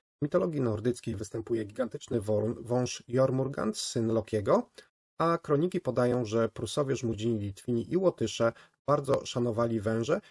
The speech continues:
i często je hodowali. Chrześcijanie nadali wężowi bardzo zły pier, jako że to on podał jabłko Ewie.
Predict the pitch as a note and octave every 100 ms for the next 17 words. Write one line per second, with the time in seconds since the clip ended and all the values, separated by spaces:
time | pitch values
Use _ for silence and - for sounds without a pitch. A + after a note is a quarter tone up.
0 | - - F#3 - D3 - A2 F#2+ F#2 F#2
1 | - _ _ _ - - F#3 - D#3+ D3
2 | - _ C3 - C3 B2 A#2+ A2+ A#2 A2+
3 | G#2+ A#2 B2+ C3+ A#2 G#2 A2+ - D#3 F3
4 | - A2+ - A2 A2+ - - A#2 A#2 -
5 | G#2+ G#2+ G#2+ G#2 G2 - - - G#2+ G#2+